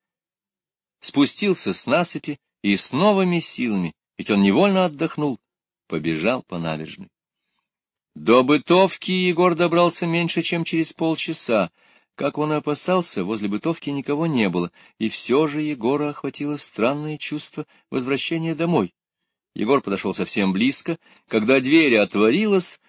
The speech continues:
и на верхней ступеньке показался партизан. Он был в милицейской фуражке и распахнутом кителе, который был ему велик, в трусах и сапогах на босу ногу. Партизан потянулся, зевнул,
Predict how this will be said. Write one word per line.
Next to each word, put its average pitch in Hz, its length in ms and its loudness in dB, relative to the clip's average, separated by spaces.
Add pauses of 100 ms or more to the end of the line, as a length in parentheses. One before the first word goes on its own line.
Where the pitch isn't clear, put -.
(140)
и 110 140 2
на 135 100 4
верхней 156 400 2
ступеньке 165 600 0
показался 156 520 -2
партизан. 139 640 0 (400)
Он 151 240 4
был 127 160 6
в 104 40 2
милицейской 110 560 2
фуражке 180 600 0 (260)
и 98 120 -2
распахнутом 98 640 -4
кителе, 180 460 -4 (260)
который 147 260 0
был 147 140 2
ему 147 180 2
велик, 143 420 2 (160)
в - 80 -20
трусах 135 640 2
и 104 40 -2
сапогах 104 460 0
на 82 120 -4
босу 101 260 -6
ногу. 85 340 -4 (1400)
Партизан 95 460 0
потянулся, 98 720 0
зевнул, 90 540 2